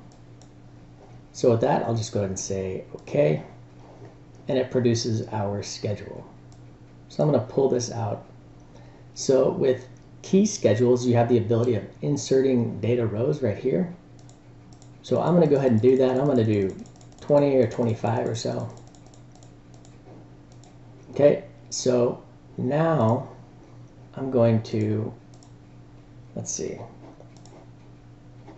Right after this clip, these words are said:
we'll call this Keynote two. Now we could keep going by saying, uh,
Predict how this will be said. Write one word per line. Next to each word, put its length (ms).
we'll 140
call 240
this 580
Keynote 720
two. 440
Now 140
we 60
could 260
keep 180
going 300
by 100
saying, 560
uh, 100